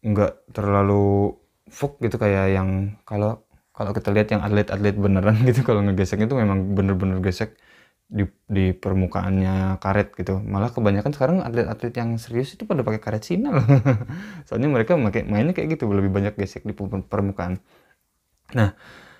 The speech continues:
eh, kalau saya pikir ini buat orang umum lebih genca-, lebih gampang pakainya, soalnya nggak perlu gesek yang harus ditaruh di permukaan. Ini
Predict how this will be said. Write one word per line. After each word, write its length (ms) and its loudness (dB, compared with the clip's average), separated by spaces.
eh, 380 4
kalau 200 0
saya 160 -2
pikir 320 -2
ini 240 4
buat 320 0
orang 240 0
umum 560 0
lebih 240 4
genca-, 240 -4
lebih 320 0
gampang 180 0
pakainya, 300 -2
soalnya 420 -2
nggak 180 -4
perlu 300 0
gesek 420 -2
yang 240 0
harus 160 -2
ditaruh 400 0
di 140 -2
permukaan. 680 -4
Ini 320 -4